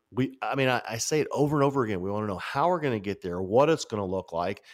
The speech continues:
and we wanna make sure that while we're there, we're going to be independent and in control and, uh, not overwhelmed. I mean, folks, retirement is, i-, it's supposed to be, uh, th-, a really fantastic time in your life.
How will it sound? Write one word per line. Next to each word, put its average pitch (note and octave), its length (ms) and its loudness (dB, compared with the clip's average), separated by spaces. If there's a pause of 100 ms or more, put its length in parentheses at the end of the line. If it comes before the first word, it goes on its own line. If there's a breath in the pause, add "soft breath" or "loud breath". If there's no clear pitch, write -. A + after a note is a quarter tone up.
(320 loud breath)
and B2 220 -4
we C#3+ 120 0
wanna B2+ 160 2
make B2 160 0
sure B2 160 -2
that G#2+ 140 0
while G#2 520 0
we're A2+ 260 0
there, A#2 340 0
we're G#2+ 100 0
going G#2 240 -2
to G2 60 -6
be G2+ 240 -2
independent A#2 640 -4 (580 loud breath)
and A2+ 160 0
in A#2 140 2
control A2+ 640 -4 (360 loud breath)
and, A2+ 440 -2
uh, A#2+ 280 -2
not D2+ 340 -6
overwhelmed. C3+ 760 2
I A2+ 60 -6
mean, D3+ 260 -4
folks, E3+ 300 -2
retirement D3 540 -4
is, A#2 160 -2 (160)
i-, B2+ 200 -12 (220 loud breath)
it's C3 240 -8
supposed D#3 460 -2
to D3 120 2
be, A2+ 460 0
uh, G2+ 220 -6 (280)
th-, G#2 160 -12
a A2+ 160 -2
really F3 300 -2
fantastic B2 880 -4
time G2 320 -6
in G#2+ 80 -4
your B2 160 -2
life. - 380 -8